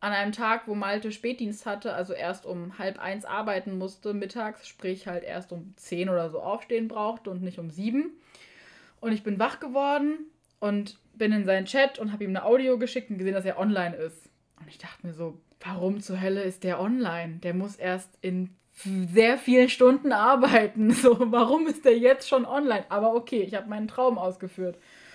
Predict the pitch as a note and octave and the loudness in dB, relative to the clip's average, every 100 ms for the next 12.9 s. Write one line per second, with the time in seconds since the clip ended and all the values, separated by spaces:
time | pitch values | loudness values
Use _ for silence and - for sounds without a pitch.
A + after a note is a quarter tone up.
0 | - _ - F#3+ G#3 G#3+ A#3 A#3+ A#3 A3+ | -20 _ -12 -8 -6 -4 -4 -2 -4 -4
1 | C#4 A3+ F#3+ F3+ - _ - - - F3+ | 0 4 4 2 -6 _ -20 -20 -12 -6
2 | F#3+ - G#3+ A#3 A#3 G3+ G#3+ A#3 B3+ B3 | -6 -2 0 2 2 2 2 0 -2 -6
3 | - - F#3 A#3+ D#4+ - G3 F#3 F#3 E3 | -18 -16 -4 -4 -4 -8 -2 -2 -2 -4
4 | F3+ F3+ F3 F#3 F3+ F3+ F#3 G#3 _ - | -4 -6 -12 -10 -6 -6 -6 -12 _ -8
5 | G3 - C4+ C4 B3 B3 B3 A#3 A#3 - | -8 -6 -8 -2 -2 0 0 -2 -4 -4
6 | A#3+ A#3+ A#3+ A#3 - - G#3+ G#3 G#3+ A3 | -4 -4 -6 -6 -10 -8 -6 -6 -6 -8
7 | G#3+ A#3 A3+ G#3+ G#3+ A3+ A3+ A3 G3+ F#3+ | -6 -4 -4 -4 -4 -6 -4 -8 -6 -2
8 | A3 C#4+ D4+ - _ - - _ - G#3 | 0 -2 -6 -18 _ -20 -20 _ -8 -4
9 | G3+ G3+ A3 G3+ G#3+ G#3+ F#3+ F#3 G#3+ B3 | -4 -4 -6 -6 -6 -6 -6 -4 0 0
10 | B3 A#3+ A#3 A3+ A#3+ A#3+ A#3 A#3 A3+ A3+ | -2 -2 -2 -2 -2 -4 -4 -2 -4 -4
11 | G3 F#3+ F#3+ F#3 - E3+ G3 A3 G#3+ G#3+ | -4 -2 -2 -4 -10 -14 -10 -6 -6 -4
12 | G3+ G3 F#3+ B3 D4 C#4 C4+ C#4+ | -4 -4 -4 -6 -6 -6 -4 -4